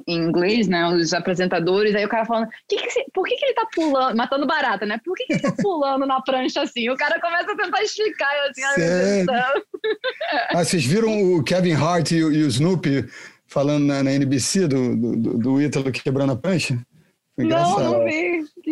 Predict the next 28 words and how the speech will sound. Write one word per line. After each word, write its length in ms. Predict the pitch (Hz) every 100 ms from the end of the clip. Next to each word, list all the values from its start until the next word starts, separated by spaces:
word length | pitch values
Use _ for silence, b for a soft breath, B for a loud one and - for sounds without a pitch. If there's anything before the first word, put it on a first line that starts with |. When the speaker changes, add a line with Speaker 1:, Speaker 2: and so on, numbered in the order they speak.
| 269
Speaker 1:
eles 100 | 285
Speaker 2:
Tem 60 | 277
um 80 |
Speaker 1:
falaram? 160 | 285 277
Speaker 2:
negócio 220 | 160 - 151
desse 280 | 170 - 170
aí 100 | 156
viralizando, 720 | 160 165 190 165 160 156 139
os 320 | 143 127 104
dois 240 | 127 156 -
falando, 220 | 165 160
"Que 100 | -
que 100 | 381
é 40 |
isso? 300 | 320 269 - B B B
Mas 80 | 233
ele 120 | 277
quebra 260 | - 285 254
a 40 |
prancha 340 | 196 285 - 247
na 80 |
primeira 320 | 233 226 254 233
onda?" 380 | 320 285 202
Aí 100 | 180
o 40 | 175
Kevin 220 | 220 208
Hart, 200 | 190 202
"Não, 240 | 254 180